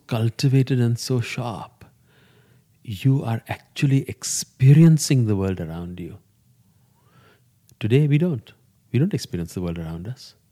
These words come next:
An instrument experiences it and tells us what it saw.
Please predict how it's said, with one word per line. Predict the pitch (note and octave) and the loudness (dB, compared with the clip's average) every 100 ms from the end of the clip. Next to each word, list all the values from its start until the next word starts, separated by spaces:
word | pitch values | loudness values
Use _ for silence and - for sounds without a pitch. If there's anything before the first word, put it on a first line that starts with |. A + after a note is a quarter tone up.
| _ _ _ _ _ _ _ | _ _ _ _ _ _ _
An | G#2+ | -4
instrument | G2+ - D3 C3+ | -4 -2 2 2
experiences | A2 - - G2+ G2 A2 A2 | 0 -6 -4 -4 -4 -6 -6
it | A2 | -6
and | G#2+ | -4
tells | G#2+ G#2+ G2 | -2 -2 -2
us | F#2 - - _ _ | -8 -10 -16 _ _
what | - G2 | -16 -16
it | - | -16
saw. | - - - | -16 -12 -12